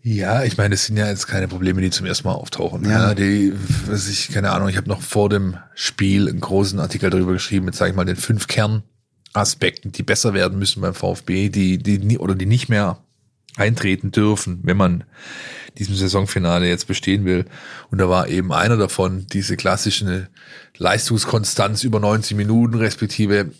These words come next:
Speaker 1: oder Schrägstrich, keine individuellen Patzer. Und wieder kam einer und wieder hat er dich halt alles gekostet. Dieser Matchplan, und der war super.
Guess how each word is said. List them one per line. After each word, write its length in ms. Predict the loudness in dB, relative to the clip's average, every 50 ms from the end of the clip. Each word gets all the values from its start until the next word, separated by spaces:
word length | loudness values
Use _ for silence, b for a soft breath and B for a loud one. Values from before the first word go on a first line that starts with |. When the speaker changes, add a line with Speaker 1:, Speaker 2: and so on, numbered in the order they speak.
| _ -4 -2
Speaker 1:
oder 160 | -2 -2 -2
Schrägstrich, 500 | 0 0 0 0 0 0 0 -2 -2 -2
keine 540 | -2 0 0 0 0 0 0 0 -2 -4 -8 _ _ _ _ -6
individuellen 440 | -4 -2 0 2 2 2 2 0 0
Patzer. 480 | -2 -4 -2 -2 -2 -4 -4 -6 -10 _ _ _ _
Und 360 | 0 0 0 0 -2 -8 _ _ _ _ _ _ _ _ _ _ _ _ _ _ _ _ _ _ _ -20 -20 _ _ _ _ _ _ _
wieder 280 | -2 0 2 2 2 2
kam 260 | 2 0 0 0 0
einer 220 | 0 0 2 2
und 100 | 0 2
wieder 140 | 2 2 2
hat 60 | 0
er 60 | 0 0
dich 140 | -2 -2
halt 140 | -2 -2 -2
alles 180 | -2 -2 -4 -4
gekostet. 400 | -6 -4 -2 -2 -2 -2 -4 -4
Dieser 260 | -2 -2 -2 -2 0 0
Matchplan, 520 | 0 2 2 0 -2 -2 -2 -2 -2 -2
und 80 | -2 -2
der 120 | 0 0
war 100 | 0 0
super. 500 | 0 0 0 0 0 0 -4 -8 -10 -12